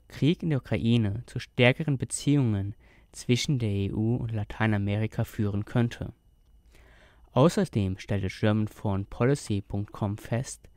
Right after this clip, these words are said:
dass die deutschen Agrar- und Chemiegiganten Bayer und B A S F ihren wirtschaftlichen und politischen Einfluss nutzen, um den Abschluss des Freihandelsabkommens in Brasilien zu fördern.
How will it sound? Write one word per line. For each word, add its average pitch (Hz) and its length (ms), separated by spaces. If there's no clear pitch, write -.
dass - 160
die - 160
deutschen 135 400
Agrar- 110 680
und 117 100
Chemiegiganten 123 1120
Bayer 117 480
und - 160
B 110 200
A - 20
S - 140
F - 400
ihren 110 300
wirtschaftlichen 165 680
und 110 100
politischen 110 560
Einfluss 117 560
nutzen, 117 540
um 190 240
den - 200
Abschluss - 500
des 117 120
Freihandelsabkommens 127 1200
in - 100
Brasilien 117 600
zu - 140
fördern. 107 600